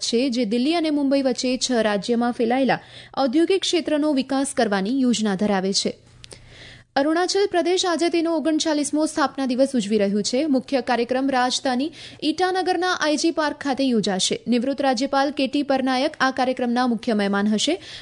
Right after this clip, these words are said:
મુખ્યમંત્રી પેમા ખાંડુ અને કેન્દ્રીય સંસદીય બાબતો અને લઘુમતી બાબતોના મંત્રી કિરેન રિજિજુ પણ આ કાર્યક્રમમાં હાજરી આપશે. વીસ ફેબ્રુઆરી ઓગણીસો સત્યાસીના રોજ અરુણાચલ પ્રદેશને પૂર્ણ રાજ્યનો દરજ્જો મળ્યો હતો.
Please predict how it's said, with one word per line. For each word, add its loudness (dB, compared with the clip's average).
મુખ્યમંત્રી 0
પેમા 0
ખાંડુ 0
અને -2
કેન્દ્રીય 0
સંસદીય -2
બાબતો 0
અને 0
લઘુમતી 0
બાબતોના 0
મંત્રી 0
કિરેન 0
રિજિજુ 0
પણ -4
આ 0
કાર્યક્રમમાં 0
હાજરી 0
આપશે. -2
વીસ 0
ફેબ્રુઆરી 2
ઓગણીસો -2
સત્યાસીના 0
રોજ 0
અરુણાચલ 0
પ્રદેશને 0
પૂર્ણ 0
રાજ્યનો 0
દરજ્જો 0
મળ્યો 0
હતો. 0